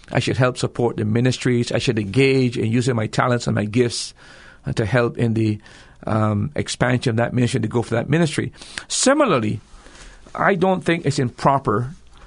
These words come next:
uh, for a pastor to expect a deacon, uh, who has been chosen a deacon to be loyal. But it depends on loyal in what sense, uh, to the pastor. Uh, loyal in, in the sense that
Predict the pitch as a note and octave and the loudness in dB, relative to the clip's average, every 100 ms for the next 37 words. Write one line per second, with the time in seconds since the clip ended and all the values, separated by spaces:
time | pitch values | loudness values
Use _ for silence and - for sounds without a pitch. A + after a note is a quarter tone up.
0 | - - - A2+ A2+ A#2 - B2+ - A#2+ | -20 -20 -4 0 2 0 2 0 0 -2
1 | - C3 B2+ - C#3 - C#3+ - B2 - | 0 2 2 0 -2 -2 -2 0 0 0
2 | A#2+ F#2+ - D3 D3 G#2+ A2+ - - - | -4 -2 2 2 2 -2 -2 -8 -18 -20
3 | - - - - A#2 A2 A2+ A2 C#3 B2 | -20 -20 -14 -2 0 2 2 2 2 0
4 | A2+ C3+ B2 B2 A2 A#2+ - B2 - A2+ | 0 0 0 0 0 0 2 0 0 0
5 | A#2 G#2+ A2+ F3 G#3 A#2 G#2 - - - | 0 2 2 4 2 0 -2 -8 -20 -20
6 | - - - - C3+ D#3 E3 D#3 D3+ F3 | -20 -20 -10 0 2 4 2 2 0 2
7 | E3+ D3+ C3 C3 C#3+ C#3+ C#3+ B2+ C3 - | 2 2 4 4 4 4 4 4 2 0
8 | - B3 E3+ D3 - - - - - - | 0 0 0 -2 -8 -10 -12 -20 -20 -20
9 | - - - - B2 A#2 A2 A2+ - - | -20 -20 -12 -2 0 2 2 0 -2 0
10 | - - A#2 G#2+ - - - - - - | 0 2 2 0 -2 -6 -8 -16 -20 -20
11 | - - - B2+ B2 A#2 A#2+ C#3+ E3 D#3+ | -20 -4 2 4 4 2 4 4 6 4
12 | D#3 E3 C#3 C3 - B2+ A#2+ - C3+ C#3+ | 4 2 0 0 2 0 0 0 0 2
13 | C3+ A#2+ A2 | 2 2 2